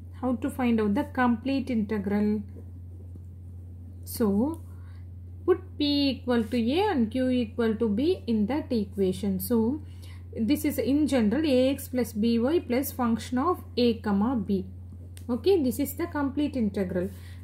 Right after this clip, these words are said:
Then this equation one, then put P equal to A X plus B Y plus A square minus B squared, right? See, it is a equation two. So, what is the third step?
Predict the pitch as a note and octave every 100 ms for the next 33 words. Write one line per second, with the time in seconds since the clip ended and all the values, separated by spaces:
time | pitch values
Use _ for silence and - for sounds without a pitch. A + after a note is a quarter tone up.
0 | - G#3 G#3+ G#3+ E4 F4 - - - A#3+
1 | E4 - B3 A3+ B3 C4 C4 A#3+ G#3 G#3
2 | C4+ D4+ G3 A3+ D#4+ C#4+ C#4 C#4+ - -
3 | - - - - - - - - - -
4 | - C#4+ C#4+ C#4 G#3 G#3+ G3 G3 G3 F#3
5 | - F#3+ F#3+ G3+ E4 - - - G#3 C4
6 | - G3 G#3 G3 G3 G#3+ D4+ D#4 - -
7 | - - - A#3 D4+ - - A3 A3+ -
8 | B3 D4 E4+ B3 A3 C#4 - A3+ C4 -
9 | A3 G3+ F#3 B3+ D#4+ G#3 - - - -
10 | - - - - - - - - - C4
11 | B3 G3 A#3 C#4+ C#4 C4+ - A#3 A3 C#4
12 | D#4 - F4+ G#3 - - - - - -
13 | D#4+ C4+ E4+ D4 D#4+ E4 C#4+ F4 - D4
14 | D#4+ - - A3+